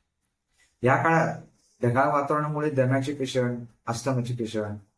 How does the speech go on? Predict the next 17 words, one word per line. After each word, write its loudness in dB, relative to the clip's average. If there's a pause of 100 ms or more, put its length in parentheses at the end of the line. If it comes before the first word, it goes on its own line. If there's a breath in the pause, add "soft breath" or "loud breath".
rheumatoid 2
arthritis, -2 (100)
आमवात 0 (300)
किंवा -2 (520)
अंग 2
जड 4
पडणं, 0 (420)
अ, -2
अंग -2
मोडून 2
येणं, 0 (380)
सर्दी 4
होणं, 4 (320)
नाक 0
वाहणं, 0 (360)
पोटाचे 2
विकार, -2